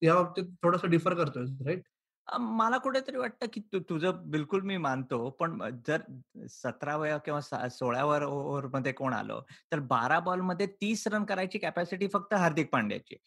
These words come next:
Speaker 2: तिथे मला वाटतं रिषभ पंत पण नाही करू शकत, श्रेयस अय्यर पण usually नाही करू शकत. आणि मुंबई इंडियन्सला आपण बघतो, हार्दिक पांड्या usually बघ, किती वेळा सोळाव्या ओव्हरच्याच पुढे येतो, की त्यामुळे अर्थात ते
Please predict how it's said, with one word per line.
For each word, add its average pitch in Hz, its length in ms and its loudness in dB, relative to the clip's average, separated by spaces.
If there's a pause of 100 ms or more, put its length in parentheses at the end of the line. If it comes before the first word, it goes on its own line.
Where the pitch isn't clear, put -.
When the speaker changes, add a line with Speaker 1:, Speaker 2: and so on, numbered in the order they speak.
(200)
Speaker 2:
तिथे 143 200 0
मला 185 180 2
वाटतं 185 220 0
रिषभ 185 260 0 (100)
पंत 196 140 0 (100)
पण 190 100 0
नाही 180 160 -4
करू 170 200 -4
शकत, 160 280 -8 (180)
श्रेयस 135 380 0
अय्यर 160 260 2
पण 180 240 2
usually 156 540 0
नाही 139 180 2
करू 143 240 0
शकत. 127 360 -4 (360)
आणि 180 200 0
मुंबई 170 360 0
इंडियन्सला 190 440 0
आपण 185 220 0
बघतो, 175 300 -4
हार्दिक 156 380 0
पांड्या 175 260 0
usually 180 540 0
बघ, 175 120 0 (200)
किती - 280 -6
वेळा 196 180 2
सोळाव्या 185 840 2
ओव्हरच्याच 180 560 0
पुढे 151 160 4
येतो, - 260 -4 (460)
की 175 140 -4 (100)
त्यामुळे 208 400 2
अर्थात 160 280 2
ते 147 200 -4